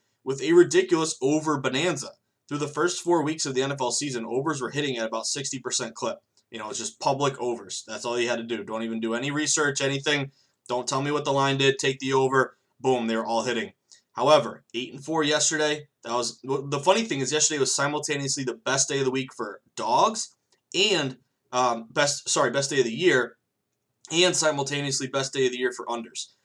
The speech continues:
So dogs and unders. That's why we had such an especially good day, because we have a contrarian mindset that we take advantage of. And, uh, why are dogs and unders the friend of a contrarian? Because the public loves favorites and the public loves overs.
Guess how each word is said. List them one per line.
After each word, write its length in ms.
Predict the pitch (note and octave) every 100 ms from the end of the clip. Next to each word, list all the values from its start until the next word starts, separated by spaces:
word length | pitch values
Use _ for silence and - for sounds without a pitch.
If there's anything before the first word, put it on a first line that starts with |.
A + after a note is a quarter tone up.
| _
So 200 | - B2+
dogs 480 | A#2 B2 C3 C#3 C3
and 160 | A#2
unders. 320 | A#2+ A#2 G2+ -
That's 240 | B2+ -
why 320 | B2+ B2 A#2 - _
we 160 | - B2
had 180 | C3+ A2+
such 260 | C3+ A#2
an 80 | A#2
especially 440 | A2 - A#2 A#2+ A2+
good 180 | A2 -
day, 200 | A#2 A2+
because 300 | A2+ A2+ A2
we 100 | A#2
have 220 | A#2 A2+ _ _ -
a 60 | A2+
contrarian 540 | C#3+ C3+ D3 C#3 C3
mindset 500 | B2 B2+ C3+ B2+ A2+
that 140 | A2+
we 100 | G#2+
take 240 | A2 A2+ A2
advantage 460 | G2 G#2+ G#2+ G2+
of. 180 | G#2+ G#2
And, 120 | G#2 G2+ - - _
uh, 220 | A2 G#2+
why 240 | G2+ A#2+ C3
are 120 | D3+
dogs 260 | C#3+ C#3 C#3
and 100 | D3
unders 300 | D3+ C#3+ C#3+
the 80 |
friend 240 | C3+ D3 D3
of 60 |
a 60 | C#3+
contrarian? 600 | C#3+ C#3 D#3 E3 E3 E3 - _ -
Because 280 | - A2+ A2+
the 100 | A2+
public 420 | A#2+ A#2+ C3 A#2
loves 220 | A2 -
favorites 560 | - A#2 B2+ D#3+ D#3+ A#2
and 140 | G#2+
the 60 | G2
public 420 | A2 A2+ B2 A#2
loves 340 | A2 A2+ A2+
overs. 520 | A2 A2 G#2+ F#2+ -